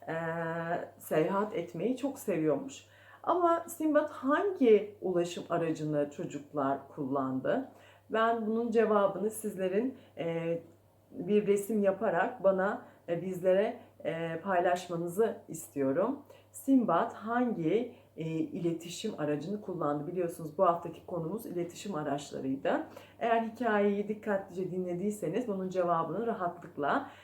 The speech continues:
e, bizlere verebilirsiniz. Evet, sizlerden, e, hangi iletişim aracını kullandığını bizlere çizip,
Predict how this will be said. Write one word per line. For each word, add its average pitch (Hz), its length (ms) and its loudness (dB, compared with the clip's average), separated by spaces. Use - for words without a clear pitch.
e, 160 320 0
bizlere 170 360 2
verebilirsiniz. 190 880 0
Evet, 226 200 4
sizlerden, 247 760 2
e, 190 280 8
hangi 330 360 0
iletişim 226 540 4
aracını 202 480 4
kullandığını 190 1040 2
bizlere 185 420 2
çizip, 208 600 0